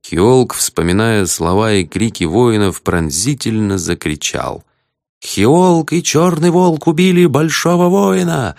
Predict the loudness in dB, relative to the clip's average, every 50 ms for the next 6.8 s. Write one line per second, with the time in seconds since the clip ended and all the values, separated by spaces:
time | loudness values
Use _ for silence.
0 | -16 -20 -20 -20 _ -12 -4 0 2 4 4 4 4 4 2 2 2 2 2 2
1 | 4 4 4 4 4 2 2 0 -2 -4 -4 0 2 2 4 4 4 4 4 2
2 | 2 2 2 2 0 0 2 2 2 2 2 2 0 0 0 0 0 0 0 -2
3 | -2 -4 -4 -6 -8 _ _ _ _ _ _ _ _ _ _ _ _ -8 -4 -2
4 | -2 0 2 2 2 0 0 -2 -2 -2 -2 -2 -4 -4 -6 -4 -2 -2 -2 -2
5 | -2 -2 -2 0 0 0 -2 -4 -8 -8 -6 -4 -2 0 0 0 -2 -2 -4 -4
6 | -4 -4 -4 -4 -6 -6 -4 -4 -2 0 0 0 0 0 -2